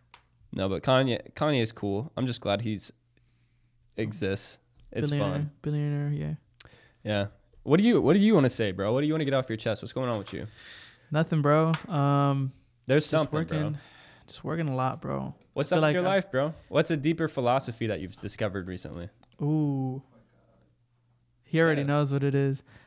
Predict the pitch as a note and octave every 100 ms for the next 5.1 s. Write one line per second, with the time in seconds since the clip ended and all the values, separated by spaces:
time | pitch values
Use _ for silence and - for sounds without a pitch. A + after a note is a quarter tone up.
0 | - G3+ G#3 A3 F#3 D#3+ D#3+ C3+ D#3+ D3+
1 | C#3+ - - - D#3 C#3+ C#3 C#3 C3+ C3+
2 | C3+ C#3 C#3 - C#3 C3 C3+ C3 C#3+ C#3
3 | - C3+ C3+ - C#3+ D3 C#3 C3+ C3+ C#3
4 | C3+ C3 C#3 C3 - C#3 - C#3+ C#3 C#3+